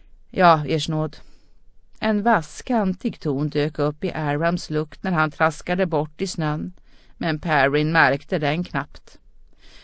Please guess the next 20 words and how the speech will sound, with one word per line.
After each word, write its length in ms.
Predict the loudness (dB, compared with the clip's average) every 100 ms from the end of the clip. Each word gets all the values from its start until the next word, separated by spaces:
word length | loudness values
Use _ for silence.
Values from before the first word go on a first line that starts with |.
| -18 0
Det 80 |
måste 360 | 4 4 4 2
vara 340 | 6 6 6
någonting 540 | 4 2 0 -2 -2 0
viktigt 680 | 0 -2 -8 -4 -4 -4 -6
för 160 | 0
att 300 | 2 2 -2
Sheben 680 | -4 0 2 2 0 0 0
Balwer 580 | -2 -4 -4 -4 -4 -4
skulle 360 | -4 -2 0 0
lämna 400 | 0 0 0 -2
sina 420 | -2 -2 0 -2
filtar 640 | -2 -4 -2 -4 -4 -2
i 80 | 0
mörkret. 680 | 0 -2 -6 -8 -10 -12 -20 -20 -20 -20 -20 2
Och 200 | 4 6
vad 340 | 10 10 10
beträffade 1000 | 6 0 4 4 4 2 4 4 4 2
Shelandi 760 | 0 0 0 2 2 0 -2 -4
Darrengill? 840 | -4 -2 -2 -2 -4 -6 -8